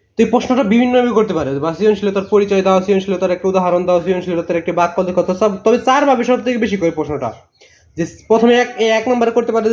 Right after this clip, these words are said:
যে সৃজনশীলতা কাকে বলে, এরপর দুই নাম্বারে করতে পারে এখানে যেটা লেখা আছে সৃজনশীলতা কি, এবং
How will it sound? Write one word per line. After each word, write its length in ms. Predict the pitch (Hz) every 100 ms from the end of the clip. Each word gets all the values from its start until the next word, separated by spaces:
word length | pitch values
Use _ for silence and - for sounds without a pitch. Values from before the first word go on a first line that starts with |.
| 202
যে 60 | 226
সৃজনশীলতা 500 | 247 247 - 226 220 202
কাকে 240 | 160 156 139
বলে, 180 | 123 117 120 _ _ _ _ _ -
এরপর 220 | 165 202 -
দুই 100 | 214
নাম্বারে 200 | 226 226 220
করতে 140 | 226 233
পারে 100 | 220
এখানে 160 | 226 226
যেটা 140 | 214 220
লেখা 120 | 214 220
আছে 100 | 202
সৃজনশীলতা 440 | 226 226 220 214 196 147
কি, 120 | 127 101 _ _ _ _ _ -
এবং 120 | 147